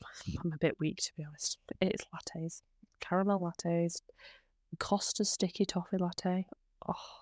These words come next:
that's my favourite. I honestly think if you'd told me years ago that I'm gonna start drinking coffee, I'd be like,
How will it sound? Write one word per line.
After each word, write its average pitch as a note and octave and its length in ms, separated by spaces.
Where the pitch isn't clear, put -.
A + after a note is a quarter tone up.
that's - 200
my - 60
favourite. - 380
I G3+ 80
honestly A3 320
think E3+ 220
if - 120
you'd G#3 260
told G3+ 180
me F#3+ 100
years F3+ 220
ago D3+ 240
that F3 120
I'm D#3+ 120
gonna D#3+ 160
start D#3+ 240
drinking D#3+ 280
coffee, D#3+ 260
I'd D3+ 100
be D#3+ 80
like, D3+ 220